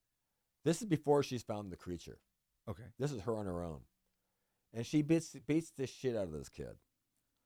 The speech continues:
Speaker 1: to where they have to pull her off, and then they're, they're in the principal's office, and they're just not digging each other. So then it turns out that he wants to be a chef. He wants to be a chef, and her uncle is the best chef on the island,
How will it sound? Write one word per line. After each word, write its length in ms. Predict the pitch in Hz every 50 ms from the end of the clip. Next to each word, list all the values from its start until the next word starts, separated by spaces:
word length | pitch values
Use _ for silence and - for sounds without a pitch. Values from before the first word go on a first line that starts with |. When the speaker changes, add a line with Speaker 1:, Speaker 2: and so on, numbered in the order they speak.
| _ _ _ _ _ -
Speaker 1:
to 60 | 123
where 80 | 123 123
they 100 | 131 139
have 140 | 151 147 -
to 80 | 135
pull 200 | - - - 139 131
her 160 | 120 117 113
off, 260 | 107 104 92 85 80 - _ _ _ _ _
and 100 | - 104
then 220 | 110 110 110 110 107 - _ - _
they're, 220 | - 117 117 117 110 - _
they're 240 | 117 113 113 113 113
in 100 | 107 104
the 140 | 101 98 - - _ _ _
principal's 420 | - 120 113 107 90 90 80 80
office, 560 | 82 78 76 71 - 69 69 67 - - - - _ _ -
and 180 | 92 92 90
they're 80 | 95 95
just 240 | 98 107 104 - -
not 220 | 98 92 90 80
digging 220 | 80 87 80 78 76
each 180 | 73 - -
other. 260 | 76 69 67 67 65 - _ _ _ _ _ _ _ _ _ _ _ _ _ _ _ _ _ _ _ _ _ _ _ _ _ _
So 180 | - - 131
then 240 | 123 127 156 165 165
it 60 | 156
turns 180 | - 160 143 139
out 100 | 135 113
that 100 | 117 -
he 140 | 120 131 123
wants 200 | 117 117 - -
to 60 | 107
be 160 | 98 104 92
a 100 | 87 85
chef. 280 | - - - 76 60 - - _
He 80 | 87 92
wants 240 | 95 101 95 87 -
to 80 | 87
be 160 | 78 - 78 73
a 80 | 71
chef, 240 | - - 67 60 60 - _ _
and 300 | 87 87 85 85 82 80
her 240 | 82 104 101 98 67
uncle 500 | 80 90 90 90 - 87 71 69 69 69 - _ _ _ _ _
is 300 | - 80 78 76 76 -
the 100 | - 78
best 320 | 69 - - 76 73 73 -
chef 240 | - - 69 65 - -
on 80 | 64 62
the 100 | 62 60
island, 300 | 58 58 57 50 50